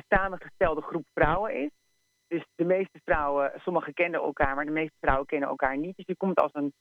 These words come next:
groep onbekenden bij elkaar. En daar, eh, daar groeit iets heel moois. En, eh, er groeien vriendschappen. En, eh, eh, ja, je geeft het,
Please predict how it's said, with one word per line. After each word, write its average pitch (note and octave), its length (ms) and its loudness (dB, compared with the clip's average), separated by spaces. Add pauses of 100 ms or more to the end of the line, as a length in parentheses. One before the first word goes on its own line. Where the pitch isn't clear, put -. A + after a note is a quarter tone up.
(160)
groep - 300 0
onbekenden E3+ 580 -2
bij D3 100 2
elkaar. D3 540 -2 (360)
En F#3+ 200 0
daar, E3 320 0
eh, C#3+ 540 -2
daar E3 140 2
groeit A3 280 -2
iets - 80 -20
heel D#3 160 4
moois. D#3+ 380 0 (600)
En, D#3 320 -2
eh, C#3+ 300 2
er D3 120 -4
groeien D3+ 420 2
vriendschappen. G3 720 2
En, D3 300 -2
eh, C#3 380 0
eh, C3+ 460 -4
ja, F3+ 100 4
je D3+ 140 -2
geeft F3 240 -2
het, D#3 100 -20